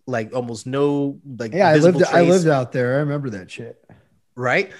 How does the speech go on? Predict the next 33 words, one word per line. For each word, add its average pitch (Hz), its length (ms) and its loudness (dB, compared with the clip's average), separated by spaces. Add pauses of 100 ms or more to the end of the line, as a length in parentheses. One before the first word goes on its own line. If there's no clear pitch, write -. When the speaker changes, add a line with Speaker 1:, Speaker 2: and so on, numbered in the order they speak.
(100)
Speaker 1:
So 175 220 0
for 170 100 -2
the 156 80 0
longest 208 380 -2
time, 214 320 -4
people 185 260 -10
thought 160 280 -4
that 156 160 -2
was 147 140 -6
aliens. 139 300 -4
Term-, 143 320 -12
terms 170 300 -8
of, 147 100 -12
come 151 340 -10
to 143 80 -10
find 135 220 -8
out, 123 320 -6
this 120 180 -12
is 123 60 -8
actually 123 360 -6
a 110 100 -8
fucking, 113 580 -10
the 107 260 -12
technology. 117 560 -8 (360)
Same 135 220 -8
thing 139 100 -6
with 123 100 -6
S 131 200 -6
R 123 120 -6
seventy-one 131 480 -8
before 123 280 -10
that 147 180 -2
point. 156 320 -4